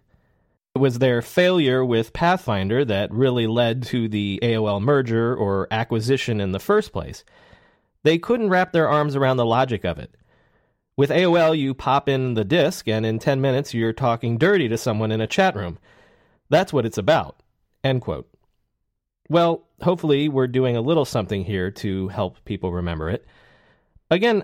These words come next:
I've chosen Time Warner to focus on here because, for a time,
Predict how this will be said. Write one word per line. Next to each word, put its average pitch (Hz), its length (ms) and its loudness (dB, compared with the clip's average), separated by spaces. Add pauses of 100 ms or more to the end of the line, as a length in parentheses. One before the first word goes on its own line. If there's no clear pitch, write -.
I've 196 240 2
chosen 262 380 0
Time 196 340 0
Warner 160 280 4
to 123 260 -2
focus 165 360 0
on 127 160 2
here 117 220 2
because, 117 580 -2
for 180 440 0
a 123 80 0
time, 113 560 -4